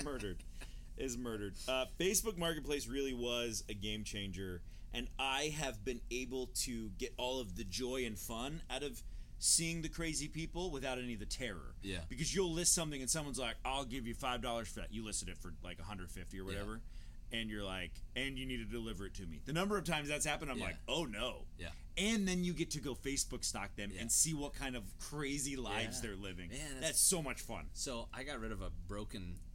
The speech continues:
Speaker 2: fridge, uh, a month or two ago. It's funny you say that because I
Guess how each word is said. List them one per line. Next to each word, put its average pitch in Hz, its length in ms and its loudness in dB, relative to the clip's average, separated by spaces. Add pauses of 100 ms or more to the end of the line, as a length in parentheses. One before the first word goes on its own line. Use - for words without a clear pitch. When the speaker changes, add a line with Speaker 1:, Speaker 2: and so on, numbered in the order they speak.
(120)
Speaker 2:
fridge, 95 340 -2
uh, 85 360 -4 (180)
a 82 240 -6
month 95 280 -6
or 104 60 -6
two 85 200 -8
ago. 82 440 -6
It's - 100 -4
funny 104 280 0
you - 120 -4 (120)
say 98 280 -2
that 85 180 -4
because 87 320 -4 (360)
I 101 560 2